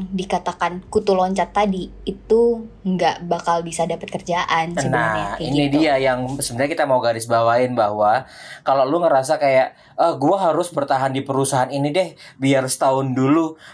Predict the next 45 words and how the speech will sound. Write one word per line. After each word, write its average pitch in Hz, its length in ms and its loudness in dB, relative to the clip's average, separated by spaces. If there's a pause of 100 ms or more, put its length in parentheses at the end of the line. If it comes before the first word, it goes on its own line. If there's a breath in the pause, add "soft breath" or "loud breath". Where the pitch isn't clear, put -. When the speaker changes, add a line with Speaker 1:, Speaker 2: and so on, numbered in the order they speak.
Speaker 2:
ya 127 240 0
kan? 156 240 -2
Biar 127 240 2
setahun 135 320 0
dulu, 143 240 2
biar 127 320 0
nanti 165 160 -2
track 139 320 -2
record 131 160 0
gua 127 240 0
di 123 80 -4
C 123 160 -4
V 139 160 -4
itu 160 80 -4
bagus, 127 400 0 (240 loud breath)
ya 120 160 0
nggak 113 160 2
selamanya 120 400 0
juga 143 400 0
gitu. 101 320 -12 (160 soft breath)
Percuma 131 480 0
juga 113 400 -2
ketika 123 320 0
lu 123 80 -2
bertahan 117 320 0
di 120 80 -8
perusahaan 113 480 0
itu, 151 400 -2
tapi 147 320 -4
pertama, 139 640 -2
lu 151 160 -2
nggak 113 160 0
sehat, 110 260 -2 (140)
lu 117 80 -6
nyakitin 113 320 -6
diri 110 160 -8
lu 104 160 -10
sendiri. 101 400 -10 (480 loud breath)
Eh, 117 240 4
yang 117 140 0
kedua, 123 420 0
lu 180 80 2
sebenarnya 139 400 0
memang 160 480 -2
nggak, 110 680 2